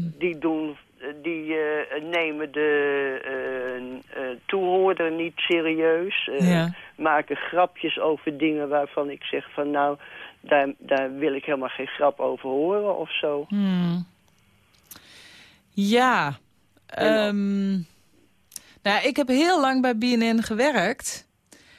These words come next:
Speaker 2: En daar werken wel heel veel mensen die wel j-, een journalistieke opleiding hebben gehad. Maar ja,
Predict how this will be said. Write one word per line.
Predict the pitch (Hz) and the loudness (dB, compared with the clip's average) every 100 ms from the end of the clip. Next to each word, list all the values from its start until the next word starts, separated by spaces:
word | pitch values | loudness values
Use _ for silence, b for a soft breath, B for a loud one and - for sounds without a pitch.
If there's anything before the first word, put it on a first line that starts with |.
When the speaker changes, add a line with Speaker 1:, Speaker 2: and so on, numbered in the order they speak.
| b b | b b
Speaker 2:
En | - 233 | 2 4
daar | 233 196 | 2 2
werken | 202 208 196 | 0 -2 0
wel | 190 | 2
heel | 214 269 320 | 2 0 0
veel | - 302 | 0 0
mensen | 302 302 285 233 | 0 0 -2 -2
die | 247 226 | -2 2
wel | 254 311 | 4 2
j-, | 285 - | 0 -2
een | 269 | 0
journalistieke | 254 294 302 302 - - - | 0 2 2 2 0 -2 -2
opleiding | 269 240 196 185 180 | 0 2 4 4 2
hebben | 160 170 | 2 -2
gehad. | 170 160 160 - | 0 0 -2 0
Maar | 220 | 2
ja, | 240 | 2